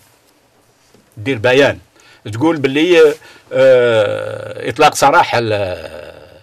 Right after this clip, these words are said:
الناس اللي في السجن ماهوش، آه، سياسي وماهوش إعلامي،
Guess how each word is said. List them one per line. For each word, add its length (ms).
الناس 320
اللي 140
في 60
السجن 400
ماهوش، 460
آه، 960
سياسي 640
وماهوش 440
إعلامي، 560